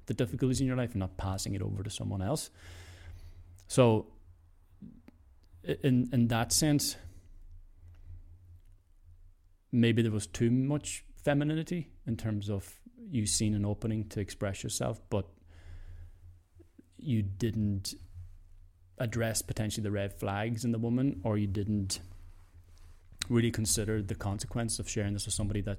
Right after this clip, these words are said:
maybe you didn't fully trust, and there was a, a lack of masculinity there and maybe, um, overcompensation of, of feminine, potentially. For me,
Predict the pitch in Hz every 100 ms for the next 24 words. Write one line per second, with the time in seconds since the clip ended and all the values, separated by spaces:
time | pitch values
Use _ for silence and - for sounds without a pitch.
0 | - - 104 101 104 123 120 - 113 117
1 | 107 - - - 113 120 120 - 127 -
2 | - - - - - - - - - -
3 | - - 98 101 98 92 - - - -
4 | - - - - - - - - - -
5 | - - - 117 110 107 101 98 92 -
6 | 101 98 92 98 95 95 95 - 113 110
7 | 113 117 104 95 98 95 95 92 95 87
8 | - - - - - - 101 101 98 -
9 | - 101 95 - 95 - 90 - - -
10 | - - - 95 98 117 135 - - -
11 | - - - 117 117 143 147 87 - -
12 | - - - - - - 120 117 131 160